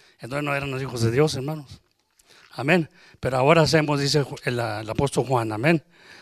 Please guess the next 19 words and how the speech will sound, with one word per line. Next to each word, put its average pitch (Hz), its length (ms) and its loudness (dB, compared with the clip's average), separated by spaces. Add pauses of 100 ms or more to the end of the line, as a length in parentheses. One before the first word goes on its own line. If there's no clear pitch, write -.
Ahora 175 400 4
somos 170 320 0
hijos 151 220 0
de 131 100 0
Dios, 120 320 -2
gloria 139 380 2
a - 20 4
Dios. 127 400 2 (340)
Yo 170 120 6
bendiga, 196 260 8
le 190 80 6
voy 196 100 10
a 196 40 6
pedir 208 180 6
a 208 40 4
los 170 120 2
hermanos 170 300 4
ahorita 165 500 4
que 110 400 0